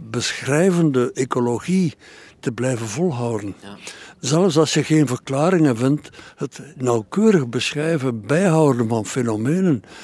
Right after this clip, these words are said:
Speaker 1: is, is ongelooflijk belangrijk.
Speaker 2: Eh, u spreekt over ringen, maar ondertussen is ook het zenderen erbij gekomen, hè?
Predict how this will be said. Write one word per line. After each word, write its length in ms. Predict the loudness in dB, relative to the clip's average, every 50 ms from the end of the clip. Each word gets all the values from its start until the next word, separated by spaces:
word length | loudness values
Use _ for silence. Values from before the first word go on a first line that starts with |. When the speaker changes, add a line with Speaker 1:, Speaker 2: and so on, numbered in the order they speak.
| -20 -14 -8
Speaker 1:
is, 480 | -6 -4 -4 -4 -6 -8 -8 -8 -10 -14 _ _
is 220 | -14 -12 -8 -8 -4
ongelooflijk 580 | -2 -2 0 0 0 0 -2 -2 -4 -6 -6
belangrijk. 540 | -6 -6 -8 -8 -8 -8 -10 -10 -12 -16 -20 -20 _ _ _ _ _ _ _ _ -20 -18 -16 -16 -16 -18 _ _ -4
Speaker 2:
Eh, 200 | -2 0 0 0 0 -4 -8 -10 -8
u 180 | -4 -2 -2
spreekt 400 | -2 -2 0 0 0 0 2 2
over 200 | 2 4 4 2
ringen, 340 | 2 2 2 0 -2 -4 -6 _ _ _ -20 _ _ -16
maar 220 | -6 0 2 2
ondertussen 480 | 2 2 0 -2 -2 -4 -2 -2 -2 0
is 100 | 2 2
ook 140 | 2 2 0
het 140 | -2 -4
zenderen 480 | -2 0 0 2 2 2 0 2 2 0
erbij 300 | 0 0 0 0 0 0
gekomen, 420 | 0 -2 -2 -2 -2 -2 -2 -4
hè? 80 | -8 -10